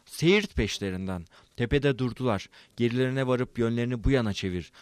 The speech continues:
Aşağı inmelerine zorla." Mustafa fırladı, tepeye yakın düzlüğe koşarak tükendi. Hızlı adımlarla tepeyi tırmandı, düzlüğe çıktı. Dört bir yöne göz attı. Hiçbir şey göremedi.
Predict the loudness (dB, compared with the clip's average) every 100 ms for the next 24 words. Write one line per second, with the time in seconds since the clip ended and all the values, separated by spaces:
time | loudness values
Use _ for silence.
0 | -8 -4 -2 2 2 0 -2 0 0 0
1 | -2 -2 -2 -4 -10 _ -20 -20 -8 -6
2 | -2 -2 -2 -2 -2 -2 -2 -4 -4 -12
3 | -10 0 2 2 0 -4 -6 -6 -4 -4
4 | -4 -4 -4 -4 -8 -12 -8 -6 -6 -10
5 | -14 _ _ -20 -20 -6 -4 0 0 0
6 | -2 -2 -2 -2 -4 -2 -2 -2 -2 -2
7 | -2 -2 -4 -6 -6 -4 -2 -2 -2 -8
8 | -8 -10 -10 _ 0 0 0 -2 -2 -2
9 | -2 -4 -4 -6 -10 -14 -20 _ _ -8
10 | -4 -2 0 0 0 0 -2 -2 -6 -8